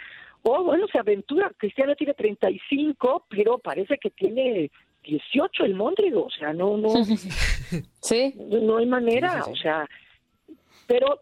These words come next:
Speaker 1: si el asunto es, yo ya quiero ganar más,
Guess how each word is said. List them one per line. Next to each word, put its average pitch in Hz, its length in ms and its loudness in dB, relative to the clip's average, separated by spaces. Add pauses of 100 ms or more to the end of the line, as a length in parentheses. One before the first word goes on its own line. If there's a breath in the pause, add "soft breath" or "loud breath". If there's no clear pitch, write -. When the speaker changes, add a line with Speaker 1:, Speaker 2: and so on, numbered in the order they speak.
Speaker 1:
si 226 120 -4
el 208 180 2
asunto 330 460 -2
es, 233 140 -2 (100)
yo 262 180 2
ya 254 100 -2
quiero 214 300 -4
ganar 175 320 -6
más, 180 200 -4